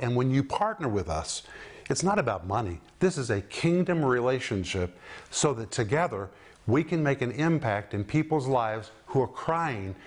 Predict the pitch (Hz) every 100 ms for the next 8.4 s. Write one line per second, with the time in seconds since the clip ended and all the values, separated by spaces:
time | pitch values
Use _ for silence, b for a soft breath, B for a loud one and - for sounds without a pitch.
0 | B B - 113 - 170 139 101 104 101
1 | 95 120 143 113 110 104 101 113 120 139
2 | 120 110 104 104 - B B - 98 92
3 | 98 98 98 104 101 87 85 - - -
4 | - 170 156 139 - 131 113 104 - 127
5 | 98 98 B B B 113 104 101 98 110
6 | 101 107 110 131 120 107 - 127 123 165
7 | 175 185 175 175 117 117 120 120 110 -
8 | 135 101 101 101